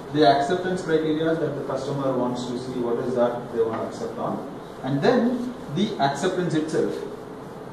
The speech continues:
You do a demo of this. So one of the way of taking a sprint review is, is a demo. So typically you do a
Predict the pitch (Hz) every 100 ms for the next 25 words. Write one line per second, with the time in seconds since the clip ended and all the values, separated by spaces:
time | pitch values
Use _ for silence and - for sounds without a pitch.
0 | 135 135 151 - 135 151 156 - - -
1 | 202 - - - - 175 151 220 277 240
2 | 190 196 196 196 - 165 180 180 151 -
3 | 175 175 147 139 156 156 - 131 - -
4 | - 139 175 143 220 233 - - - -
5 | 151 185 180 196 185 202 226 - - -
6 | - - - 139 139 139 127 -